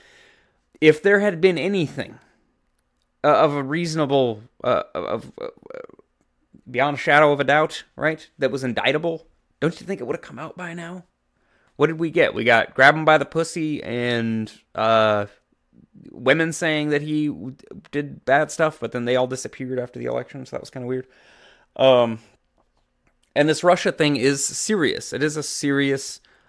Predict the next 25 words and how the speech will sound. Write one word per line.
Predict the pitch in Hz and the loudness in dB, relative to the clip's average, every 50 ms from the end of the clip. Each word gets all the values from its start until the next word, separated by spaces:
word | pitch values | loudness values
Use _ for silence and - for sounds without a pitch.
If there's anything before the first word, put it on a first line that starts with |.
| _ - | _ -6
uh, | - 117 117 113 110 110 107 104 104 101 101 - _ _ _ _ _ _ _ _ _ - - - _ _ _ _ _ _ _ _ _ _ _ _ _ _ _ - | -2 2 2 4 4 4 2 0 -2 -4 -8 -12 _ _ _ _ _ _ _ _ _ -20 -20 -20 _ _ _ _ _ _ _ _ _ _ _ _ _ _ _ -6
it's | 127 - - | -6 -6 -6
a | 139 | -8
serious | - - - 160 156 156 151 147 143 143 - - - - - - - _ _ _ _ _ - | -8 -4 -2 -2 0 0 0 0 -2 -2 -6 -10 -12 -14 -14 -16 -20 _ _ _ _ _ 0
allegation | 151 151 131 120 113 113 131 156 208 - - - - - - _ _ _ _ _ _ _ _ _ _ _ | 0 2 2 0 -2 0 0 0 0 -2 -6 -12 -16 -20 -20 _ _ _ _ _ _ _ _ _ _ _
to | - - 131 131 127 123 120 117 107 - _ _ _ _ _ _ _ _ _ _ _ _ _ _ _ _ _ _ _ _ _ | -6 -4 -2 0 0 0 -2 -4 -4 -6 _ _ _ _ _ _ _ _ _ _ _ _ _ _ _ _ _ _ _ _ _
imply | - 131 123 117 - - 160 185 185 127 101 92 85 | -4 -4 -4 -4 -2 2 4 4 4 4 2 0 -2
that | 104 101 - | -4 -6 -6
the | 80 123 117 | -6 -8 -10
<laughs> | 107 - | -10 -12
president | - - - - 175 160 - - 151 147 139 | -16 -4 2 2 2 2 2 -2 -4 -4 -4
of | |
the | - - 170 | -2 0 0
United | 139 127 110 - | 0 0 -2 -6
States | - - 170 170 151 147 - | -6 -2 -2 0 0 -2 -4
has | 135 139 | -10 -12
committed | - 143 135 131 123 - - | -10 -8 -6 -6 -8 -8 -12
treason. | - 170 180 185 175 - - _ _ - - - - _ _ _ | -16 -16 -14 -14 -16 -18 -20 _ _ -20 -20 -20 -20 _ _ _
And | - 139 151 | 2 2 2
it | 147 | 2
should | 147 - - 175 156 147 143 139 135 | 0 0 0 0 0 0 -4 -10 -10
be | 160 165 156 151 | -8 -8 -8 -6
taken | - 175 190 196 196 156 113 110 | -6 -4 -6 -4 -6 -8 -10 -10
seriously. | - - 113 - - - - - - - - - _ _ _ _ _ _ _ _ _ _ _ _ _ 135 127 - _ _ | -12 -12 -12 -12 -12 -16 -18 -20 -20 -20 -20 -20 _ _ _ _ _ _ _ _ _ _ _ _ _ -20 -20 -20 _ _
But | - 151 143 - - - _ | 4 6 6 6 4 0 _